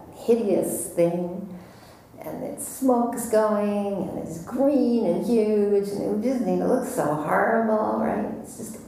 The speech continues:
awful, and they're all cowering. And then all of a sudden, something happens to it.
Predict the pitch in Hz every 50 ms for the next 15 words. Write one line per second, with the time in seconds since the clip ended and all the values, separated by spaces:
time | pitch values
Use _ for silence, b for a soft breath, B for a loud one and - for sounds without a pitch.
0 | - - - - - 240 285 294 285 - - - - - - - - - - -
1 | - - - - 175 170 175 180 202 214 220 226 226 226 226 240 254 262 277 277
2 | 247 202 170 170 165 170 - - - - - - - - - - - - - -
3 | - - - - - - - - - - - - - - - - - - - -
4 | - - - 233 214 208 220 226 220 208 220 254 262 233 - - - 226 214 214
5 | 214 214 - 233 233 233 226 220 208 220 247 269 - 254 247 - - - - 165
6 | 147 135 - -